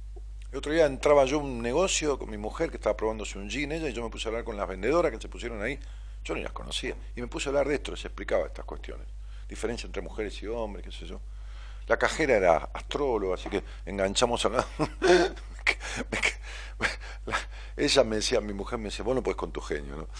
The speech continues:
No, este, <laughs> y hablamos de la diferencia de los hombres, la represión hacia las mujeres y todo esto, ¿no? Y <laughs> una chica jovencita, tendría dieciocho años, una vendedora, me dice, "¿Cuántos años tiene usted?". "Dos mil", le digo, "No, no, no es bola, ¿qué importa?".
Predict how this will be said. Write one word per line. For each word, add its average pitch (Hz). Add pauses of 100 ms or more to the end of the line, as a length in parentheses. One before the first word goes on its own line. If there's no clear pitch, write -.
(140)
No, - (400)
este, 92 (240)
<laughs> -
y 107
hablamos 127
de 92
la 82
diferencia 95
de 69
los 65
hombres, 85
la 69
represión 71
hacia 73
las 64
mujeres 76
y 73
todo 90
esto, 85
¿no? 87
Y 85 (1500)
<laughs> -
una 117
chica 120
jovencita, 92
tendría 90
dieciocho 98
años, 101
una 85
vendedora, 85
me 107
dice, -
"¿Cuántos 185
años 139
tiene 82
usted?". - (760)
"Dos -
mil", 101
le 71
digo, 78
"No, 127
no, 113
no 78
es 82
bola, 62
¿qué 90
importa?". 64